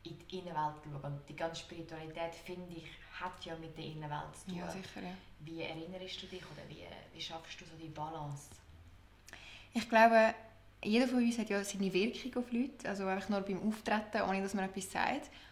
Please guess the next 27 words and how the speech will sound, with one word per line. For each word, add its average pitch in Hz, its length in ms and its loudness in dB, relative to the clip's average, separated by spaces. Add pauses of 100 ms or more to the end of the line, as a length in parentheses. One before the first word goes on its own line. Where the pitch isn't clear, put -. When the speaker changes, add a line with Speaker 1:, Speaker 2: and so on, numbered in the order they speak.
(340)
Speaker 2:
Und 208 180 4
was 208 120 2
mir 226 260 6
zum 233 120 2
Beispiel 220 260 -2
aufgefallen 214 640 4
ist 214 80 0
oder 196 100 0
was 196 100 0
mir 190 140 0
auch 180 60 -2
geholfen 233 300 2
hat, 220 100 0
und 185 100 2
am 175 120 4
Anfang 190 200 8
hatte 190 120 4
ich 175 60 -4
sehr 208 160 0
Mühe 202 200 4 (100)
mit 202 200 2
dem, 208 120 0
muss 196 140 -2
ich 196 100 -4
ehrlicherweise 202 420 -4
zugeben, 196 380 2 (460)
ähm, 190 360 8